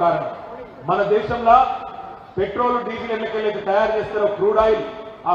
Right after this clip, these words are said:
క్రూడ్ ఆయిల్ అంటే ముడి చమురు, అది మన దగ్గర దొరకదు, బయటికి వెళ్ళి తెచ్చుకోవాలి, గల్ఫ్ దేశాలలో దొరుకుతుంది, ఆడికెళ్ళి మనం తెచ్చుకుంటాం. మోడీ గారు వచ్చినాడు రెండు వేల పద్నాలుగులో క్రూడ్ ఆయిల్ ధర బ్యారెల్ లెక్క అమ్ముతారు, అది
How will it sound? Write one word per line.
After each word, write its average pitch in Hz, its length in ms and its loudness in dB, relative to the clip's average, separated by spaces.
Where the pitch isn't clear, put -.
క్రూడ్ 208 280 2
ఆయిల్ 208 200 4
అంటే 202 200 -4
ముడి 208 220 -6
చమురు, 202 260 0
అది 165 160 -4
మన 180 80 0
దగ్గర 180 240 -2
దొరకదు, 165 360 -2
బయటికి 196 300 4
వెళ్ళి 196 160 2
తెచ్చుకోవాలి, 170 440 0
గల్ఫ్ 202 240 4
దేశాలలో 214 420 6
దొరుకుతుంది, 185 380 0
ఆడికెళ్ళి 226 460 4
మనం 220 200 2
తెచ్చుకుంటాం. 202 440 0
మోడీ 208 360 4
గారు 226 200 4
వచ్చినాడు 226 480 0
రెండు 208 180 2
వేల 214 140 4
పద్నాలుగులో 208 560 2
క్రూడ్ 233 360 4
ఆయిల్ 226 200 6
ధర 202 160 8
బ్యారెల్ 220 380 6
లెక్క 214 140 -6
అమ్ముతారు, 208 320 0
అది - 100 -6